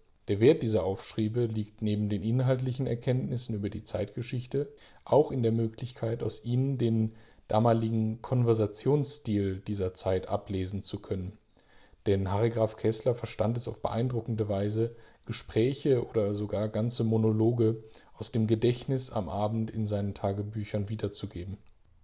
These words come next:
Nach mehreren Schulwechseln beendete er schließlich seine Schulausbildung als Klassenbester an der Hamburger Schule, die schon sein Vater besucht hatte.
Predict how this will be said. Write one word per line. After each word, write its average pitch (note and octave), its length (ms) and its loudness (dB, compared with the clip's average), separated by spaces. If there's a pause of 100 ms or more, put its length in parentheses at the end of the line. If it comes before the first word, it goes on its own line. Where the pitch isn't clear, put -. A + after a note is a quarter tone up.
(180)
Nach - 200 -6
mehreren B2+ 400 2
Schulwechseln A#2+ 720 0
beendete A2+ 440 -2
er A#2 260 2
schließlich A2 500 -2
seine F#2+ 240 -4
Schulausbildung A2+ 880 -2 (420)
als - 220 -2
Klassenbester G#2+ 840 2
an G2+ 140 -4
der F#2+ 140 -2
Hamburger G#2 360 0
Schule, A2+ 440 0
die A2 100 -4
schon G#2+ 220 -2
sein G#2 160 0
Vater F#2+ 280 -4
besucht F#2+ 460 -8
hatte. G2+ 240 -8